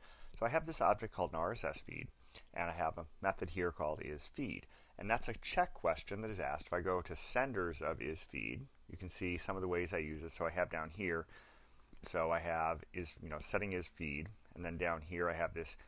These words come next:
is a feed or folder, is feed, if true, do this, otherwise don't do that. So you can see the way it's used. I check to see if something's a feed. If it's not a feed, don't do whatever that is.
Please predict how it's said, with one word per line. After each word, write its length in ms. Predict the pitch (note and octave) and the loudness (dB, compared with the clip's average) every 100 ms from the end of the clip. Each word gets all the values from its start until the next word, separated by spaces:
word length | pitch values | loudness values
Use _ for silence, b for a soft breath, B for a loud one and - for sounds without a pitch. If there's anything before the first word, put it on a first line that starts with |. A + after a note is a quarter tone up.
| B B - | B B -16
is 180 | - F#2+ | 0 0
a 60 | F#2+ | 0
feed 240 | - F#2 | -2 0
or 80 | E2+ | 0
folder, 420 | - E2+ E2+ F2 | 0 0 2 2
is 240 | B1+ D#2+ - | 0 -2 -6
feed, 380 | - G#2+ F#2 | -2 0 0
if 120 | C#2 - | -2 -6
true, 240 | - F#2+ | -2 -2
do 140 | E2 | 0
this, 340 | D#2 E2+ D#2+ - - - | 0 0 0 -4 -10 -8
otherwise 380 | - F2 E2 D#2+ | 0 2 2 0
don't 240 | - G#2 | -2 -2
do 140 | - D2+ | -2 -4
that. 280 | G1+ G1+ - | -2 -2 -2
So 260 | D2+ D2+ B B B | -4 -4 B B B
you 100 | G#2 | -6
can 140 | G#2 | -2
see 180 | G2 C3 | 0 2
the 120 | A#2 | 2
way 160 | G2 E2 | 4 4
it's 180 | D#2+ - | 2 0
used. 260 | F#2+ C2 | -2 -2
I 60 | C#2 | -4
check 240 | - F#2+ | 0 -2
to 80 | - | -2
see 140 | - F2+ | -4 -4
if 80 | |
something's 340 | - E2 D2+ D2 | -2 -8 -8 -10
a 40 | |
feed. 340 | - A#2 B2 A#2+ B B - | -4 -2 -2 -4 B B -10
If 160 | F#2 | -6
it's 160 | F2 - | -4 0
not 160 | F2+ F2 | 2 2
a 20 | |
feed, 300 | - F2 D#2 | 0 -4 -4
don't 180 | D#2+ B1+ | -6 -4
do 100 | D#2 | -4
whatever 300 | D2+ C#2+ C#2 | -4 -4 -4
that 220 | C2+ D2+ | -2 0
is. 340 | G#2 G#2 G2+ | 2 2 -2